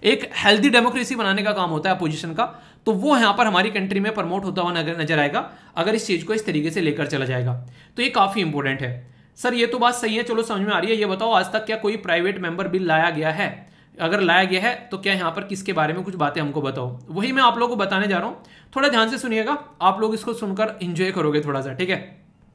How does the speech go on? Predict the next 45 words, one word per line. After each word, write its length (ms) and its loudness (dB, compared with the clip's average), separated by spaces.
सबसे 220 2
पहले 200 8
बात 260 8
करें, 180 2
अगर 240 4
कोई 260 0
प्राइवेट 400 2
मेंबर 240 0
बिल 140 0
के 120 -2
बारे 200 4
में 60 0
बात 200 4
करें 160 -4
तो 80 -4
यहाँ 220 -2
पर 80 0
पहला 440 0
द 80 2
मुस्लिम, 480 2
ये 140 0
है 100 0
basically 360 -2
वक्फ 260 0
बिल 260 0
नाइनटीन 380 2
फिफ्टी 240 -2
टू 140 0
में 120 0
लाया 140 8
गया 180 0
था, 300 -8
ठीक 120 -4
है, 180 -12
लोकसभा 420 4
के 120 0
अंदर 200 0
में 300 -6
ये 140 0
नाइनटीन 300 2
फिफ्टी 280 -4
टू 140 -2
में 120 0
लाया 160 6
गया 160 -4